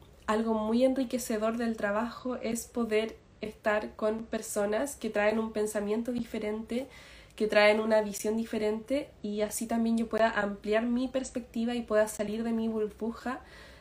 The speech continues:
y del ensimismamiento de mi propia historia. Entonces, por eso trabajamos en línea.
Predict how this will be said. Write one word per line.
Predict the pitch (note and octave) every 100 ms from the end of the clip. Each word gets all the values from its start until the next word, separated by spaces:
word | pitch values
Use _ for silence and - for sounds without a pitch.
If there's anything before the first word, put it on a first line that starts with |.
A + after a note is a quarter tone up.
| - - G#3
y | G#3
del | G3 G3 G3 G3 -
ensimismamiento | G#3 G#3+ A3+ G#3+ G#3+ G#3 G3+ G#3+ B3+
de | C4 A#3
mi | G3+
propia | F#3+ F#3 F3
historia. | - F3 E3 E3+ - G3+
Entonces, | G3+ G#3 A3
por | G#3+
eso | G3+ G3+ A3
trabajamos | G#3+ G#3 G#3+ G#3+ G#3+
en | G3 F#3
línea. | F3 D3+ F#3+